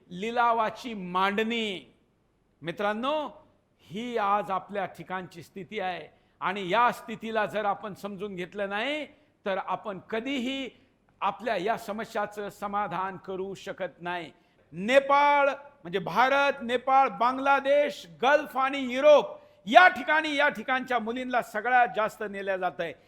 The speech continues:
नेपाळही त्याच्यात आहे, बांगलादेश आहे, आहे तर चीन पण. पण जगात सगळ्यात जास्त जर कुठून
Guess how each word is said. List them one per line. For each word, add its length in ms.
नेपाळही 720
त्याच्यात 360
आहे, 300
बांगलादेश 720
आहे, 200
आहे 320
तर 60
चीन 260
पण. 340
पण 160
जगात 440
सगळ्यात 480
जास्त 320
जर 220
कुठून 480